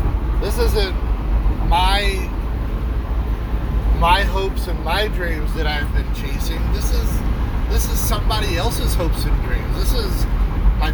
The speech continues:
parents' hopes and dreams. This is some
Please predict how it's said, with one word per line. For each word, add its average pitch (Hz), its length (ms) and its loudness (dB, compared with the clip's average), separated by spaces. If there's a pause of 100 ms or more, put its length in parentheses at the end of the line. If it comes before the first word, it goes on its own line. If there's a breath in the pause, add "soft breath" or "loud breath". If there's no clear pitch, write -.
parents' 185 420 2
hopes - 280 2
and - 160 -4
dreams. - 640 2 (420)
This 175 220 -2
is 165 480 -2 (440)
some - 300 -2